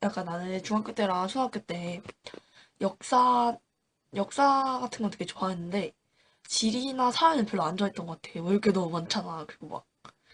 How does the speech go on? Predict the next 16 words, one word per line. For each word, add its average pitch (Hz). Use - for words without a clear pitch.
글 214
같은 220
것도 170
막 165
그림도 202
별로 180
없고 180
다 -
막 202
외우기 220
시키니까 208
지리 214
사실 247
많이 180
좋아하진 196
않았거든? 160